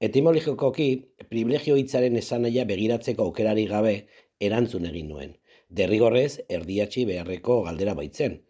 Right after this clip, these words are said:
Zortzi erantzun nuen. Ni privilegiatua sentitzen naiz, euskara ikasteko gai izan bainaiz. Nire herriak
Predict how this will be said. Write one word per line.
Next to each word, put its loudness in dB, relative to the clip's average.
Zortzi 0
erantzun -14
nuen. -14
Ni 4
privilegiatua 0
sentitzen -6
naiz, -6
euskara -2
ikasteko -2
gai 2
izan -4
bainaiz. -4
Nire 4
herriak 0